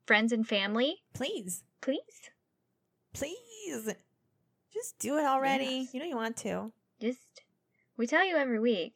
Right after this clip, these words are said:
Speaker 2: Yeah.
Speaker 1: Veronica put, puts it in your ears.
Speaker 2: <sighs>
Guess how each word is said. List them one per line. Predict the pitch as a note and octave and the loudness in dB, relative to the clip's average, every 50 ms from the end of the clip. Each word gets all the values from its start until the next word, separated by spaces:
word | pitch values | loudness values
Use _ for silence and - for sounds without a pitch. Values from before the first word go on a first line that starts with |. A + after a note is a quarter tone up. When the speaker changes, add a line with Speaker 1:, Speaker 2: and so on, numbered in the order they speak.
| - - | -14 -12
Speaker 2:
Yeah. | D#4+ F4 C4+ F#3+ A3 A3 _ _ _ _ - | -8 -6 -6 -6 -8 -10 _ _ _ _ 2
Speaker 1:
Veronica | - A#3+ C#4 D#4+ F#4 F#4 - E4 C#4+ A#3 | 4 6 8 8 6 6 6 6 4 4
put, | - - C#4+ D4 C#4+ - _ - | 4 4 6 6 6 4 _ 0
puts | C#4+ D#4 D#4 - | 2 2 4 6
it | C4+ A#3 - | 4 4 6
in | B3 C4 C4 | 4 4 4
your | B3 A#3 - | 6 4 4
ears. | - B3+ C#4 C4 G3+ E3 - - A#3+ - | 4 4 4 6 6 6 4 2 -4 -8
Speaker 2:
<sighs> | - | -10